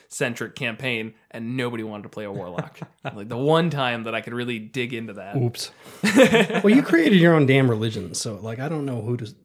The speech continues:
Speaker 2: pledge to anymore.
Speaker 1: Oh, it's exhausting. <laughs> I originally was going to make, like, ten different gods, and each of, well, it was gonna be four gods, and each of them had nine major followers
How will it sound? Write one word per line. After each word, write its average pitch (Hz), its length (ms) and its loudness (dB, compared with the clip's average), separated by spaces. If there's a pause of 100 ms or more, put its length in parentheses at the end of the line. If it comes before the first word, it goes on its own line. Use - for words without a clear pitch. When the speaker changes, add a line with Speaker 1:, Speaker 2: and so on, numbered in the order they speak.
Speaker 2:
pledge 113 320 -14
to 82 160 -16
anymore. 85 340 -20 (100)
Speaker 1:
Oh, 156 360 -4
it's - 100 -16
exhausting. 113 640 -8 (300)
<laughs> 156 540 -6 (800)
I 185 140 4
originally 208 500 6
was 139 140 -2
going 139 160 -2
to 135 60 -2
make, 127 220 -2
like, 113 360 -6 (380)
ten 156 280 -2
different 143 340 -2
gods, 123 500 0
and 117 100 -10
each 143 240 -8
of, 135 140 -8
well, 185 260 4
it 190 40 0
was 180 120 0
gonna 226 140 2
be 202 80 0
four 220 300 2
gods, 135 380 0
and 135 160 -4 (200)
each 185 240 -4
of 160 120 -4
them 139 280 -2 (200)
had 120 480 -4 (260)
nine 135 920 -4
major 123 540 -4
followers 143 760 -2